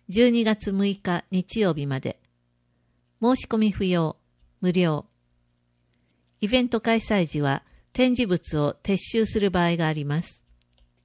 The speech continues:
団体見学については、事前に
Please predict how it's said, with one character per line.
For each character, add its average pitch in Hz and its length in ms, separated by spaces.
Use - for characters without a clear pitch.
団 233 260
体 247 220
見 240 220
学 170 240
に 147 120
つ - 160
い 156 100
て 147 160
は、 143 220
事 190 200
前 220 160
に 202 340